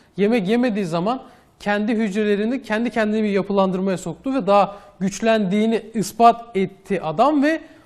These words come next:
Nobel aldı. Yani bu Nobel ufak bir şey değil. Geçen yıllarda üç beş sene önce birimiz edeb-, e, bir, e, şu an ismi aklıma gelmiyor. E, bizim aramızdan biri, bir Türk abimiz diyelim, bir Nobel aldı diye hani yerlere göklere sığdırmamıştık onu.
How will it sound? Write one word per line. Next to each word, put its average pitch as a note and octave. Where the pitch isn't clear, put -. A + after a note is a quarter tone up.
Nobel F3
aldı. B2+
Yani D#3+
bu E3
Nobel F3+
ufak G3+
bir E3+
şey A#3+
değil. B3+
Geçen F#3+
yıllarda G3
üç F#3
beş G3+
sene F#3+
önce F#3
birimiz F#3+
edeb-, F3
e, D#3
bir, F3+
e, C#3
şu -
an E3
ismi E3+
aklıma F3+
gelmiyor. F3
E, C#3+
bizim E3+
aramızdan E3+
biri, C#3+
bir C#3+
Türk A3
abimiz F#3
diyelim, G#3+
bir F3+
Nobel G#3+
aldı E3
diye D#4+
hani D3+
yerlere G3
göklere G3+
sığdırmamıştık A3
onu. A#3